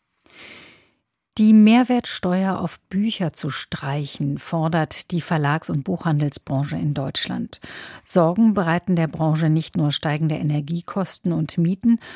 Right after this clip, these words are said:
sondern auch der Papiermangel. Ohne Unterstützung seien manche Buchhandlungen und Verlage in existenzieller Gefahr, so die Vorsteherin des Börsenvereins des deutschen Buchhandels Schmidt-Friedrichs.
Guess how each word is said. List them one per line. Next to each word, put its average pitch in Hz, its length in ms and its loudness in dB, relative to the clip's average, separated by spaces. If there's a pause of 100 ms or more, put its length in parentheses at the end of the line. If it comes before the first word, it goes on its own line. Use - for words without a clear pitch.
(120)
sondern 214 340 2
auch 175 220 -4
der 160 160 -4
Papiermangel. 180 840 0 (500)
Ohne 233 240 4
Unterstützung 190 840 -2
seien 160 280 0
manche 160 380 -2
Buchhandlungen 170 800 -2
und 165 160 -4
Verlage 151 520 -4
in 160 380 0
existenzieller 160 880 -2
Gefahr, 160 420 0 (360)
so - 180 -6
die 143 140 -4
Vorsteherin 151 800 0
des 147 180 -2
Börsenvereins 147 800 -2
des 160 160 -6
deutschen 147 360 0
Buchhandels 156 720 0
Schmidt-Friedrichs. 165 920 -2